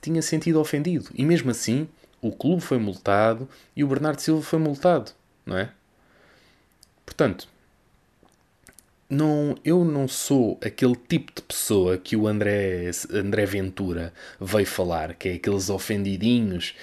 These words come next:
que, "Ai, isto agora é tudo racismo." Não, caralho, não é.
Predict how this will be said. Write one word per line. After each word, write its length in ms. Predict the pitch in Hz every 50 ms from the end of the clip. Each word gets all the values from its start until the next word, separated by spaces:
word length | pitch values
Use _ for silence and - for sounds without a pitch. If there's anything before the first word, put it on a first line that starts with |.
| - - - _
que, 220 | - - 101 92 101
"Ai, 300 | 101 - 123 127 110 104 101
isto 180 | 104 98 - 98
agora 240 | 98 95 107 127 135
é 40 |
tudo 240 | 127 - 143 147 135
racismo." 720 | - 156 175 175 170 - - 160 165 156 147 123 113 113 117
Não, 600 | - 175 202 214 196 147 123 107 101 95 95 - - _ - -
caralho, 380 | - - 110 104 92 90 92 101
não 240 | 127 147 160 165
é. 260 | 175 175 170 160 139